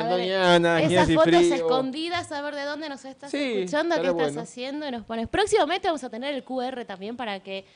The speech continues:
Speaker 2: podamos ver si lo tenemos que hacer.
Speaker 1: ¿Ah, sí?
Speaker 2: El Q R para sumar a la gente que lo, eh, a ver, escanean el Q R y entran, entran a compartir con nosotros y podemos entrar nosotros también a sus hogares, así que muy pronto lo vamos a tener acá.
Speaker 1: Un saludo al Pichi Torres que nos está escuchando, dice,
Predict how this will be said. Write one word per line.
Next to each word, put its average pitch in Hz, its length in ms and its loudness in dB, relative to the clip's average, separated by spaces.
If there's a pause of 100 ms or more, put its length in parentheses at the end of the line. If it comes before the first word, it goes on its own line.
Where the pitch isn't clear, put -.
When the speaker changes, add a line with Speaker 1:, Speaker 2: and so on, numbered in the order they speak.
(260)
Speaker 2:
podamos 214 420 -8
ver 214 240 -6
si 196 240 -8
lo 185 140 -10
tenemos 190 260 -8
que 190 80 -16
hacer. 170 300 -16
Speaker 1:
¿Ah, 196 120 -6
sí? 240 320 -4
Speaker 2:
El 220 140 -6
Q 262 140 -2
R 330 340 0
para 277 380 -2
sumar 254 280 -6
a 302 80 -4
la 254 120 -6
gente 285 500 -8
que 262 480 -10
lo, 208 240 -14
eh, 196 180 -14 (320)
a 214 120 -8
ver, 196 240 -8
escanean 226 480 -8
el 285 120 -6
Q 269 100 -12
R 349 220 -6
y 254 140 -6
entran, 185 440 -8
entran 226 320 -12
a 196 100 -16
compartir 190 440 -16
con 214 160 -8
nosotros 220 480 -10
y 220 60 -8
podemos 202 360 -6
entrar 208 220 -8
nosotros 330 320 -10
también 254 280 -6
a 233 40 -6
sus 202 160 -12
hogares, 196 440 -10 (340)
así 208 180 -14
que 190 180 -10 (180)
muy 220 100 -10
pronto 214 400 -6
lo 190 80 -8
vamos 185 220 -8
a 190 80 -12
tener 185 320 -10
acá. 170 320 -14 (840)
Speaker 1:
Un 127 60 0
saludo 196 260 8
al 170 140 6
Pichi 190 260 -2
Torres 196 320 4
que 151 60 -2
nos 131 80 -4
está 151 140 -4
escuchando, 185 460 2
dice, 175 460 2